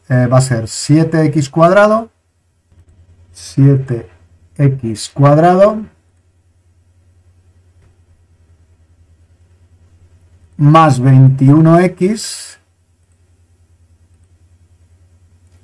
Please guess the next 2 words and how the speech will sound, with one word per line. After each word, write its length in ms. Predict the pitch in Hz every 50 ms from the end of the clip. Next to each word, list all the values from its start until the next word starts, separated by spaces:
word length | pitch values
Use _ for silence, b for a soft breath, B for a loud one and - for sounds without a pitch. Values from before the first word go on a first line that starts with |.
| _ _ _ _ _ _ _ _ _ _ _ _ _ _ _ _ _ _ -
menos 680 | - 131 135 147 160 175 180 180 185 185 190 - -
veintiocho. 680 | 143 135 127 123 113 110 117 113 - - - - - -